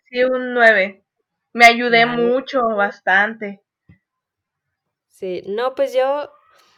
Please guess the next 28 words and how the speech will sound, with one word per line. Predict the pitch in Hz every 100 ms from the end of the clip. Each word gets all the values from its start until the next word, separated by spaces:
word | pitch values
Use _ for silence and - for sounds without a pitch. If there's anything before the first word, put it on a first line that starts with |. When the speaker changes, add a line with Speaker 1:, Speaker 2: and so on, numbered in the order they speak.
| _ _ -
Speaker 2:
nueve | 233 294
es | 339 339
un, | 330 269
es | 226 233
un | 240
buen | 240
número, | 220 190 175 170
pero | 185 175
yo | 180 180 185 202 214
me | 214 214
voy | 208
a | 208
poner | 196 180
un |
poco | 185 180 202
más | 202 190 190 - - -
estricta. | 202 - 180 175 _ 226 - _ - -
<laughs> | - - - - _ - - - -
Y | 202 202
sí, | - 202 202 170 185
yo | 208
creo | 220
que | 226
le | 226
pongo | 202 196 196 208 202
un | 202 208
ocho | 202 220
cinco. | 208 196 175 170 151